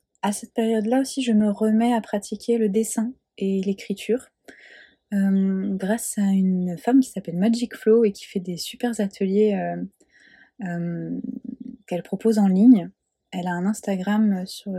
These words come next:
lequel on peut la contacter et elle proposait des accompagnements individuels ou en groupe. Et en fait, elle nous fait form-, elle nous fait, euh, formuler des formules magiques pour vibrer notre plein potentiel. Et après, elle nous propose plein d'exercices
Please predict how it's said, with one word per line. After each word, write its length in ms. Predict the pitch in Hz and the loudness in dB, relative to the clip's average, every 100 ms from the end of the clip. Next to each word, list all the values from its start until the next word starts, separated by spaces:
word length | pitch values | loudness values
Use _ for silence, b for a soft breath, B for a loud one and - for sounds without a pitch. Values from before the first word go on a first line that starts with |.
| 180 190 - | -10 -12 -12
lequel 280 | 180 208 202 | -6 0 0
on 60 | |
peut 120 | 190 | 0
la 100 | 185 | -4
contacter 600 | 180 185 175 180 - 226 262 B B B - | -4 -6 -6 -8 -2 0 0 B B B -4
et 40 | |
elle 120 | 185 | -4
proposait 500 | - 208 - 214 220 | -2 -2 2 4 4
des 140 | 208 208 | 4 0
accompagnements 520 | 208 202 208 202 196 | 0 2 4 4 4
individuels 540 | 240 240 240 226 240 | 2 4 2 2 2
ou 60 | 226 | 4
en 100 | 196 | 0
groupe. 400 | 185 208 320 - 180 _ b b b | 2 2 2 -2 -6 _ b b b
Et 80 | 190 | -2
en 40 | |
fait, 220 | 196 269 247 | 0 0 2
elle 100 | 208 | 4
nous 120 | 208 | 2
fait 160 | - | 0
form-, 420 | 208 - 254 240 233 _ - | -4 -4 0 0 0 _ -6
elle 120 | 208 | 0
nous 60 | 208 | 0
fait, 300 | - 214 202 | 0 -4 -2
euh, 180 | 190 196 _ _ _ _ | -4 -8 _ _ _ _
formuler 360 | - 254 254 262 | 2 6 8 6
des 120 | 208 | 2
formules 460 | 202 - 262 254 240 | -2 0 8 8 8
magiques 380 | 226 220 240 - - | 4 2 -2 -2 -10
pour 220 | 208 190 | -6 -2
vibrer 340 | 185 233 240 | 0 2 4
notre 180 | 220 208 | 2 0
plein 140 | 220 | 0
potentiel. 720 | 214 214 208 202 - 233 277 202 B B - | 0 0 -2 -2 2 2 2 -2 B B -4
Et 40 | |
après, 200 | 196 - | -2 2
elle 80 | 247 | 2
nous 100 | 226 | 2
propose 400 | - 214 214 208 | 0 -2 -2 2
plein 140 | 262 | 6
d'exercices 500 | 262 226 220 - 214 | 6 6 0 -4 -10